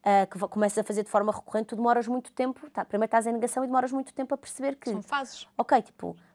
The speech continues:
Speaker 1: para de arranjar uma desculpa para estares constantemente a recorrer a uma coisa que tu sabes que está mal e que tu sabes que é, que é errada. E eu passei por um período, eu tomava banho às escuras, que era para nem me
Speaker 2: Ai, é com
Speaker 1: vislumbrar.
Speaker 2: catano, então como é que, meio, não é?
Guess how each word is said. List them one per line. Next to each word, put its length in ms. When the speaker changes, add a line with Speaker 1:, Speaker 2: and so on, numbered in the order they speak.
Speaker 1:
para 220
de 80
arranjar 320
uma 160
desculpa 640
para 100
estares 240
constantemente 600
a 60
recorrer 300
a 40
uma 100
coisa 280
que 80
tu 80
sabes 240
que 80
está 120
mal 320
e 80
que 60
tu 80
sabes 280
que 160
é, 240
que 160
é 60
errada. 500
E 100
eu 140
passei 340
por 140
um 100
período, 340
eu 60
tomava 340
banho 320
às 140
escuras, 480
que 80
era 80
para 180
nem 180
me 120
Speaker 2:
Ai, 60
é 20
com 60
Speaker 1:
vislumbrar. 920
Speaker 2:
catano, 380
então 200
como 180
é 60
que, 400
meio, 480
não 120
é? 100